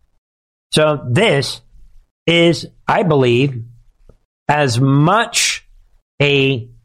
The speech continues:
patriot psyop, if you want to call it that, patriot influence operation, as much as it is a sting operation,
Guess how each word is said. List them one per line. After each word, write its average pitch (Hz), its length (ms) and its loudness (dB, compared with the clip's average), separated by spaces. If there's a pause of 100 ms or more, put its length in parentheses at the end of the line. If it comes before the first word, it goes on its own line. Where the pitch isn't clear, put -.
(140)
patriot 185 800 -2 (1120)
psyop, 131 680 0 (300)
if 131 120 0
you 131 100 2
want 123 100 0
to 120 60 -4
call 123 240 2
it 113 80 -2
that, 131 320 -2
patriot 175 680 0 (260)
influence 156 580 0
operation, 127 840 0
as 131 280 -2
much 147 460 0
as 127 360 0
it 139 140 2
is 139 420 0 (480)
a 143 100 0
sting 170 480 -2
operation, 131 760 -2